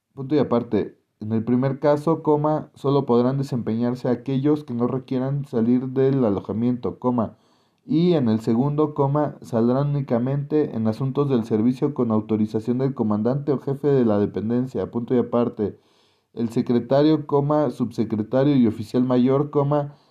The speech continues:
tendrán facultades para imponer, graduar ar-, y graduar arrestos a los generales, coma, jefes, coma, oficiales e individuos de tropa hasta por quince días, punto y aparte, artículo cincuenta y cuatro, punto y guión.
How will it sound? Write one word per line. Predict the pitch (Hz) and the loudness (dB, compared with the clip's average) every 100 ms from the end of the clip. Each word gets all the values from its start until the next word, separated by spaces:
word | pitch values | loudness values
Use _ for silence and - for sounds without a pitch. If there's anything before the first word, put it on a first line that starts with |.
| _ - | _ -6
tendrán | 117 123 143 | 0 2 2
facultades | 151 147 131 113 131 143 147 | 2 2 2 2 4 2 2
para | 117 110 | 0 0
imponer, | 110 107 110 139 156 | 0 -2 0 2 2
graduar | 139 107 113 131 | 2 2 4 4
ar-, | 127 127 - - | 2 0 -6 -2
y | 117 | 2
graduar | 113 110 120 135 | 4 4 4 4
arrestos | 131 131 139 - 151 139 | 4 2 0 0 0 2
a | |
los | 104 98 | 0 0
generales, | 110 104 107 135 143 143 | -4 -2 0 2 0 -2
coma, | - 127 135 143 143 _ _ _ _ | -4 -2 -2 -4 -8 _ _ _ _
jefes, | 143 147 156 151 147 | 0 2 2 0 -2
coma, | - 131 143 143 - | -2 0 2 0 -4
oficiales | - 110 117 107 139 139 160 165 - _ | -4 -2 -2 0 2 4 2 0 -8 _
e | 117 | 0
individuos | 117 117 117 131 143 131 | 0 2 2 4 2 0
de | |
tropa | 110 127 135 151 147 - | 0 -2 0 0 0 -2
hasta | 120 - 110 | -12 -8 -6
por | 110 98 | -6 -6
quince | 131 131 127 | -8 -2 2
días, | 123 135 113 95 | 4 4 0 -2
punto | - 127 131 | -10 -8 -2
y | |
aparte, | 123 113 131 127 131 131 - | -2 0 0 0 -2 -2 -2
artículo | 110 107 120 131 113 | -6 -6 -4 0 0
cincuenta | 107 101 101 98 | -2 -6 -6 -4
y | 101 | -2
cuatro, | 123 123 113 101 | 0 0 -2 -6
punto | 120 117 | -6 -4
y | |
guión. | 110 120 117 110 | 0 0 -2 -6